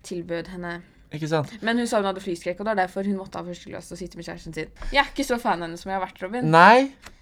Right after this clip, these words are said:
Speaker 2: du ser nå at det er ting hun gjør som ikke er helt
Speaker 1: Ja, men en
Speaker 2: verdt
Speaker 1: ting som
Speaker 2: å
Speaker 1: irriterer meg, er at hun er sånn, «Ah, miljø er det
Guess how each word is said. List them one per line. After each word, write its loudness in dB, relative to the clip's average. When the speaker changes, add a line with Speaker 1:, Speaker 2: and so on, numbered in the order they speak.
Speaker 2:
du -2
ser 2
nå 4
at 8
det 4
er 8
ting -2
hun 0
gjør 2
som 4
ikke 2
er 4
helt -2
Speaker 1:
Ja, 4
men 0
en 0
Speaker 2:
verdt 2
Speaker 1:
ting -2
som 4
Speaker 2:
å 0
Speaker 1:
irriterer 0
meg, -2
er -2
at -10
hun -10
er -4
sånn, -10
«Ah, -2
miljø -4
er -2
det -14